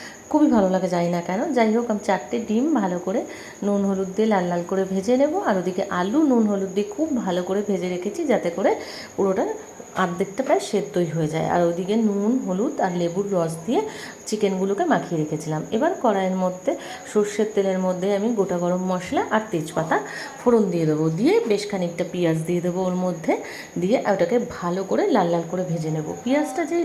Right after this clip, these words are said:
লাল লাল করে ভাজা হয়ে যাবে, অমনি আমি যে চিকেনগুলোকে ম্যারিনেট করে রেখেছি, ওগুলো ছেঁকে ছেঁকে তুলে তুলে দিয়ে দেবো, যাতে এক্সেস যে জলটা বেরিয়েছে ওটা না যায় নুন হলুদের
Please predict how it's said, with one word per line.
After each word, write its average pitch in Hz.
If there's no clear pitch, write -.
লাল 165
লাল 190
করে 269
ভাজা 175
হয়ে 311
যাবে, 196
অমনি 294
আমি 254
যে 247
চিকেনগুলোকে 233
ম্যারিনেট 233
করে 262
রেখেছি, 294
ওগুলো 233
ছেঁকে 233
ছেঁকে 226
তুলে 214
তুলে 240
দিয়ে 190
দেবো, 165
যাতে 226
এক্সেস 247
যে 262
জলটা 202
বেরিয়েছে 220
ওটা 226
না 165
যায় 151
নুন 233
হলুদের 165